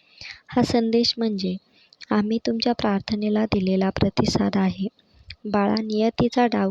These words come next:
कधीच कोणाला चुकला नाही, पण आमचा नेहमी प्रयत्न असतो आमच्या भक्तांच्या आयुष्यात जे काही वाढून ठेवलं आहे त्याचा वेग, त्याची तीव्रता कमी करण्याचा. त्यासाठी तुम्हाला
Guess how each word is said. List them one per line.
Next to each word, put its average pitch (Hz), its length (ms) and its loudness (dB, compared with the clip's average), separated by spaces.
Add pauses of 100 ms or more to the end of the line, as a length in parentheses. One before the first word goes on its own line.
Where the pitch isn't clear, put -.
कधीच 214 340 0
कोणाला 196 440 0
चुकला 226 420 -2
नाही, 196 240 0 (140)
पण 190 220 -2 (140)
आमचा 208 340 -2
नेहमी 233 320 -2
प्रयत्न 208 720 -2
असतो 185 380 -4 (640)
आमच्या 220 440 -2
भक्तांच्या 202 520 -2
आयुष्यात 202 520 2 (100)
जे 220 180 2 (100)
काही 202 180 4
वाढून 196 360 0
ठेवलं 208 340 0
आहे 190 340 0 (680)
त्याचा 226 300 2
वेग, 196 280 0 (180)
त्याची - 340 0
तीव्रता 208 520 2 (120)
कमी 208 260 -2
करण्याचा. 202 680 -2 (800)
त्यासाठी 226 560 0 (140)
तुम्हाला 214 460 0